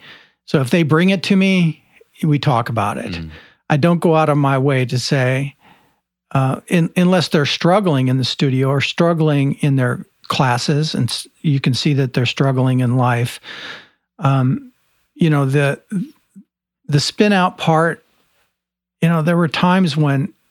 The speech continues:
Speaker 1: you and other people, you know, under my wing at the time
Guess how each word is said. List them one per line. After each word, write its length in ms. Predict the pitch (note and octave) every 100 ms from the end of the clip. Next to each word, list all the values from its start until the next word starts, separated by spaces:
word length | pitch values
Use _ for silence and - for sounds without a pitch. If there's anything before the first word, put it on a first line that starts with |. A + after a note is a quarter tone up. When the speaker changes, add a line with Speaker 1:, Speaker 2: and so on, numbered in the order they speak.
| _
Speaker 1:
you 300 | D#3+ E3 F#3
and 180 | D#3 C#3 -
other 220 | E3 A3
people, 580 | - C3+ - B2 - - _ _ _ _ _ -
you 100 | D3
know, 200 | B2 B2+
under 280 | C#3 C#3
my 380 | C3 B2+ B2+ B2+ - - - - - -
wing 320 | C#3 C3+ C3+
at 120 | B2+
the 80 | C3
time 500 | - C3+ B2+ B2+